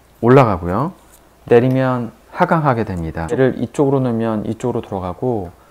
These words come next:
왼쪽으로 누르게 되면 이쪽으로 돌아가는 형식이에요. 조종기를 앞으로 밀게 되면 드론이 앞으로 가고요. 뒤로 밀면 뒤로 옵니다. 이게 모드 투기 때문에 왼쪽으로 누르게 되면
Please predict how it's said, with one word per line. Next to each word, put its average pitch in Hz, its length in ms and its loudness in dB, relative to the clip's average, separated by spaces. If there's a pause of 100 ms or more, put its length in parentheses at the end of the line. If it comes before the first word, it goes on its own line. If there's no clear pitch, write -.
(160)
왼쪽으로 135 460 -2
누르게 110 280 -4
되면 117 480 -6
이쪽으로 117 460 -4
돌아가는 92 600 -6 (100)
형식이에요. 90 500 -4
조종기를 123 560 -2
앞으로 151 440 0
밀게 113 280 0
되면 117 420 -4 (380)
드론이 117 500 -4 (100)
앞으로 113 360 -2
가고요. 101 540 -6 (460)
뒤로 120 280 0
밀면 120 480 -4 (720)
뒤로 123 280 6
옵니다. 82 520 -4 (420)
이게 113 160 -2
모드 120 320 0
투기 185 200 -2
때문에 117 600 -8
왼쪽으로 123 400 -2
누르게 104 260 0
되면 127 440 -4